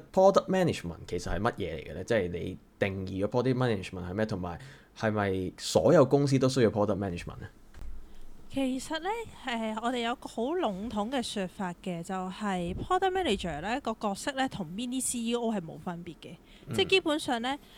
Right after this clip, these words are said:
Speaker 2: 你而家做緊C E O嘅嘢呢，我係同你做緊一樣嘅嘢。
Speaker 1: <laughs> OK。
Speaker 2: 只不過係當你可能，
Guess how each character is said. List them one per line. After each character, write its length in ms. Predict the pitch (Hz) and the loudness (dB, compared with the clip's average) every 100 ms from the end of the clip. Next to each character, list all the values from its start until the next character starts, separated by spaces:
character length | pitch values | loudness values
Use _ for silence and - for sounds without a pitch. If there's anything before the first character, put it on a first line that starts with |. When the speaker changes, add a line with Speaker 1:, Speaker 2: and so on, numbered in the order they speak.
| - | -2
Speaker 2:
你 340 | 226 233 220 | 0 0 -2
而 20 | - | -2
家 240 | 214 277 | 0 2
做 220 | - 214 | 2 0
緊 100 | 180 | 0
C 180 | 214 - | -2 -4
E 160 | 262 269 | 0 2
O 100 | 262 254 | 4 2
嘅 120 | 208 | -2
嘢 220 | 175 156 | -2 -2
呢， 160 | 196 - | -2 -2
我 180 | - 202 | 0 2
係 140 | 220 269 | 4 4
同 160 | 226 | 4
你 80 | 175 208 | 2 0
做 120 | 214 | -2
緊 140 | 170 254 | 0 2
一 60 | |
樣 320 | 269 - 247 233 | 2 4 6 6
嘅 200 | 254 233 | 6 2
嘢。 400 | 208 185 147 151 | 4 6 8 8
Speaker 1:
<laughs> 40 | |
OK。 320 | 120 - 85 80 | 8 4 -2 6
Speaker 2:
只 120 | 330 | 6
不 80 | 466 | 8
過 180 | - 294 | 6 6
係 240 | 311 220 - - - | 6 2 -2 -16 2
當 200 | 370 381 403 | 4 4 4
你 200 | 220 277 | 2 4
可 160 | 240 | 4
能， 200 | 285 247 | 4 2